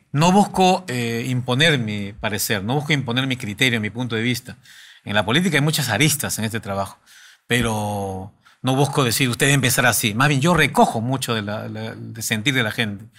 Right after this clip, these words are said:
de su indignación. Yo, eh, me gusta conversar mucho con la gente.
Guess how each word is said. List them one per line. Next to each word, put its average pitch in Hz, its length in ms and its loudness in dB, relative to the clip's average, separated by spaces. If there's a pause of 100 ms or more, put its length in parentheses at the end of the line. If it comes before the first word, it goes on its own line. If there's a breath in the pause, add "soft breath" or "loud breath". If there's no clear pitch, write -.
(120 loud breath)
de 123 80 -2
su 107 80 -2
indignación. 110 680 -2 (480 soft breath)
Yo, 135 420 2
eh, 120 220 -6
me 113 180 -6
gusta 131 240 -4
conversar 113 340 0
mucho 170 320 4
con 98 120 -4
la 98 80 -6
gente. 101 360 -4